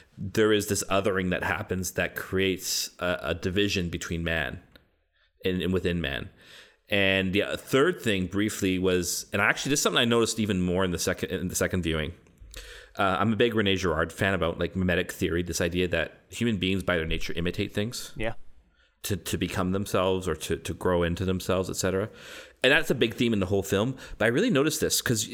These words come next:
Speaker 1: um, when he's go-, about to go on the Murray Frank show, he's in his room, he's replaying the tape over and over again. He's
Speaker 2: Yeah.
Speaker 1: walking it, he's imitating what this actor does,
Speaker 2: Yeah.
Speaker 1: right? Everything he does is imitation. But then the moment that he kinda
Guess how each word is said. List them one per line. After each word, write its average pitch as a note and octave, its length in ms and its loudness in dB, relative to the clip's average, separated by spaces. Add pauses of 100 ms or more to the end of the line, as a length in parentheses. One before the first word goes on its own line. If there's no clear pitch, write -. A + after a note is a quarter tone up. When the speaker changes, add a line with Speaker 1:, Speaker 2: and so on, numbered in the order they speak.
(100)
Speaker 1:
um, G2 420 2 (1000)
when A#2+ 180 6
he's B2+ 180 2
go-, - 160 2
about C3+ 220 4
to D#3 60 0
go C3+ 140 6
on A#2+ 80 4
the G#2+ 60 2
Murray G2 180 4
Frank F2+ 260 0
show, C#2+ 240 -2
he's G2 600 0
in A2+ 140 2
his A#2 200 0
room, G2+ 280 2
he's G#2+ 180 0
replaying A#2+ 480 0
the - 60 2
tape A2+ 240 0
over G2+ 220 2
and F#2 80 2
over F2+ 180 2
again. G2+ 160 0
He's G2+ 180 -2
Speaker 2:
Yeah. A2 140 2
Speaker 1:
walking G#2 240 0
it, F#2+ 140 0 (120)
he's C#3+ 140 0
imitating C#3 400 4
what A#2 120 2
this G2+ 180 0
actor G#2+ 280 0
does, - 480 -4
Speaker 2:
Yeah. G#2 180 -4
Speaker 1:
right? - 300 0 (440)
Everything E3+ 420 4
he E3+ 100 2
does B2 220 2
is G#2+ 100 0
imitation. G2 600 0 (540)
But - 120 2
then C3 160 4
the B2+ 60 4
moment B2+ 720 2
that A2 220 2
he A2+ 120 0
kinda G#2+ 340 0